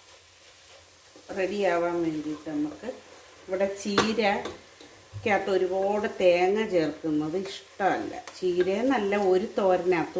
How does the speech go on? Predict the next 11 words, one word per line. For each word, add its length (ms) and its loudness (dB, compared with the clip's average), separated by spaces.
ഒരുപാട്. 320 0
ഇത് 160 0
ഇപ്പുറത്തെ 420 -8
വലിയ 340 -2
അടുപ്പിലോട്ടൊന്ന് 640 0
മാറ്റുവാണേ, 640 -4
കാരണം 520 -4
ആ 60 -6
വെള്ളം 300 6
ഒന്ന് 180 2
ഒരുപാട് 540 6